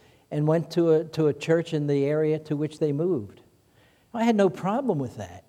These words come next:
Oh, you hate to lo-, you know, there's some people you like to lose, and then there are some people you don't want to lose. These,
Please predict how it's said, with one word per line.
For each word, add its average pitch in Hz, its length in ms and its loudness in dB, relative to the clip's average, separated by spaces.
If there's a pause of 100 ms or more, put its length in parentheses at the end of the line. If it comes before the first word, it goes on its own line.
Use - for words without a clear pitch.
(300)
Oh, 208 120 0
you 147 120 4
hate 160 240 2
to 156 60 0
lo-, 143 220 0 (280)
you 214 140 0
know, 165 80 8
there's 160 160 6
some 220 160 6
people 220 300 2
you 160 140 6
like 185 320 4
to 214 80 8
lose, 202 560 6 (1160)
and 160 120 0
then 185 140 4
there 190 120 4
are 170 40 4
some 180 220 0
people 185 260 4
you 165 140 6
don't 170 220 4
want 170 180 2
to 165 40 4
lose. 139 320 2
These, 196 360 2